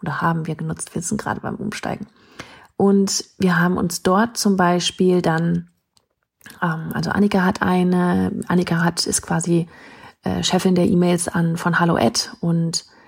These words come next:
ähm, Annika Ad und Support Ad und ich hab dann nochmal meine eigene Adresse und sie beantwortet alle anderen Mails und wenn irgendwas dabei ist, was, was, ähm, ja, was, was ich beantworten muss,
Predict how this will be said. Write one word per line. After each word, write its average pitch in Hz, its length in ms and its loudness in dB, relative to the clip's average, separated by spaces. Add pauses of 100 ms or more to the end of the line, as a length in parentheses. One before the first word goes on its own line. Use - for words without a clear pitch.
(280)
ähm, 160 540 -6 (680)
Annika 196 360 2
Ad - 380 -2
und 156 480 -8
Support - 480 0
Ad 226 240 2 (440)
und 175 420 -2
ich 180 160 0
hab 175 120 -6
dann 165 140 -2
nochmal 165 280 -4
meine 160 220 -4
eigene 214 360 4
Adresse 190 500 0 (680)
und 175 680 -2 (340)
sie 185 160 0
beantwortet 175 500 0
alle 165 160 0
anderen 175 260 0
Mails 170 240 0
und 165 100 -2
wenn 160 140 -2
irgendwas 165 340 -2
dabei 175 360 0
ist, - 400 -2
was, - 300 -4 (380)
was, - 460 -6
ähm, 85 600 -8 (140)
ja, 160 180 -4
was, - 240 -4
was 165 100 0
ich 160 100 -2
beantworten 240 500 2
muss, 247 280 2